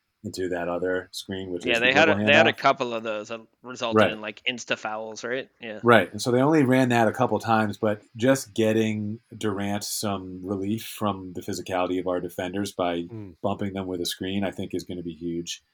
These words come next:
Speaker 1: for them. And, um, whether that results in a switch with the dribble handoff, uh, I think Durant has the ability to take advantage of that when he doesn't have someone draped all over him already. So, and, <laughs> and the refs,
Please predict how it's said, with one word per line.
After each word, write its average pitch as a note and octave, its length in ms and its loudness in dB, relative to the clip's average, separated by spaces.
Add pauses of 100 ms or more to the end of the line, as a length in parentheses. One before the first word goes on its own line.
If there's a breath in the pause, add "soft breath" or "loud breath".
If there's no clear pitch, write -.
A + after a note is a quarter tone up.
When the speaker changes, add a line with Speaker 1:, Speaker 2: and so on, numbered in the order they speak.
(180)
Speaker 1:
for G#2+ 140 -2
them. F#2 360 -4
And, F2 320 -8
um, E2+ 400 -8 (440)
whether G2 220 2
that F#2+ 160 2
results F#2+ 400 0
in F#2+ 100 -4
a F2 60 -6
switch G2+ 440 -4
with G2 120 -6
the E2+ 80 -4
dribble F#2 260 0
handoff, G2 580 0 (540)
uh, F2 360 -2 (100)
I F#2+ 80 -4
think F#2 140 -6
Durant F2+ 280 -2
has F2 180 -4
the F2+ 60 -2
ability F2 260 0
to E2+ 40 -12
take F#2 180 -6
advantage E2 340 -8
of F2 100 -6
that E2 200 -8
when E2+ 140 -10
he E2+ 80 -8
doesn't F2 220 -4
have E2 120 -12
someone E2 220 -10
draped D#2+ 260 -10
all D#2+ 240 -6
over D#2+ 160 -10
him D#2+ 120 -12
already. D#2+ 480 -6 (600)
So, F2 640 4 (560)
and, A#2 160 8
<laughs> E3+ 340 2
and C3 160 4
the A2+ 60 6
refs, C3+ 260 10